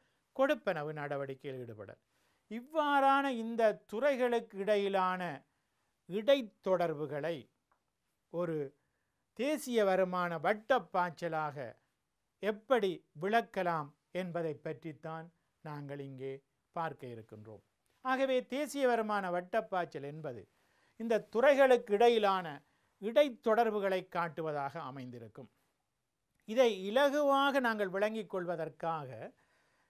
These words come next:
வீட்டுத்துறை, நிறுவனத்துறைக்கு இடையிலான இடைத்தொடர்புகளை மட்டும்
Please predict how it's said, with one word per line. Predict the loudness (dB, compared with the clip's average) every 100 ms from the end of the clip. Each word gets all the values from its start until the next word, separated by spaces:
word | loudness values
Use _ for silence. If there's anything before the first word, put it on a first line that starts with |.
| _ _ _ _ _
வீட்டுத்துறை, | -4 0 -2 0 2 2 2
நிறுவனத்துறைக்கு | 2 2 2 0 -2 0 0 0 0
இடையிலான | 2 2 2 0 0 -6 -8
இடைத்தொடர்புகளை | 0 2 2 0 0 0 -2 -4 -6 -10 -6
மட்டும் | -2 -2 -4 -4 -4